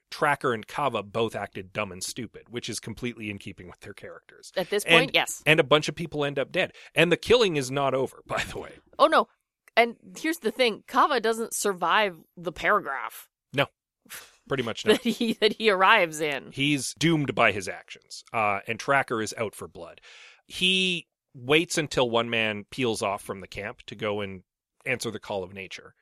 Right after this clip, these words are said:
Speaker 2: Oh, you
Speaker 1: And
Speaker 2: put it so much more politely than he did.
Speaker 1: And, uh, straight murders that guy, and does so in a fairly brash way, because he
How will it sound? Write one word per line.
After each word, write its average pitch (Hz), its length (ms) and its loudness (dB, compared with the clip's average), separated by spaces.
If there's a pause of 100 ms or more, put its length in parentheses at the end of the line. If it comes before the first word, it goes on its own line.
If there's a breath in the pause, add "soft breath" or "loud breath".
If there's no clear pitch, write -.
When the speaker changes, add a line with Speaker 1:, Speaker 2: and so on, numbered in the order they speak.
(460 soft breath)
Speaker 2:
Oh, 190 60 0
you 175 80 2
Speaker 1:
And 143 220 8
Speaker 2:
put 180 100 6
it - 80 0
so 175 260 2
much 165 220 -2
more 160 140 0
politely 170 440 0
than 269 200 4
he 185 180 0
did. - 420 -2
Speaker 1:
And, 139 440 4
uh, 123 320 6 (260)
straight 165 500 2
murders 117 380 0
that 90 200 -10
guy, 92 300 -12
and 143 200 2
does 170 200 2
so 143 420 2 (120)
in 139 320 -2
a 131 60 -10
fairly 247 560 -6
brash 123 520 0
way, 101 320 -14
because 120 360 -2
he 180 440 -8